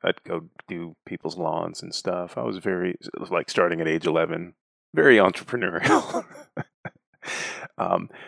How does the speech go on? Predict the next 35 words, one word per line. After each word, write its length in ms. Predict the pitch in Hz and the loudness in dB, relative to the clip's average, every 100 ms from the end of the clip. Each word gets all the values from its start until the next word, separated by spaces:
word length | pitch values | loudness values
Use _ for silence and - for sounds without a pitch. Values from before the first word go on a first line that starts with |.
| - - - | -20 -14 6
money 280 | 117 151 143 | 10 12 12
wasn't 280 | 131 117 | 8 6
my 100 | 87 | 2
goal, 280 | 92 92 90 | 4 4 4
but 160 | 87 85 | 4 6
I 60 | |
knew 120 | 87 87 | 4 2
doing 300 | 80 82 85 | 0 0 0
it 140 | - | -2
made 180 | 80 82 | -4 -4
money. 540 | 85 82 - - 92 87 87 | -4 -6 -6 -10 -12 -12 -2
Doing 240 | 98 95 | 0 0
the 60 | 92 | -2
things 300 | 98 87 82 | -2 -2 -2
that 120 | - | -4
money, 540 | 87 85 82 78 - - | 0 0 0 -2 -6 -10
you 160 | 90 | -8
know, 400 | 85 - - - - | -6 -6 -8 -10 -8
got 320 | 95 87 87 - | 2 4 4 2
you 260 | 78 76 | -6 -6
was 200 | 78 80 | -8 -8
my 140 | 82 - | -8 -6
goal. 520 | - - - - - - | -4 -6 -8 -16 -18 -10
I 40 | |
wanted 260 | 87 85 82 | -8 -8 -6
to 200 | 90 - | -8 -8
buy 280 | 120 85 85 | -2 0 0
cooler 480 | - - 85 82 82 | -2 -2 0 0 -2
models 520 | 82 82 82 82 82 | 0 2 2 0 -2
to 100 | - | -6
build, 520 | 82 80 76 80 80 | -2 0 0 0 -4
or 100 | 80 | -8
cooler 340 | 85 - 87 - | -10 -6 -4 -4
toys, 600 | - 87 87 87 85 82 | -2 -2 0 -2 -4 -6
or 460 | 80 80 82 82 | -6 -4 -6 -6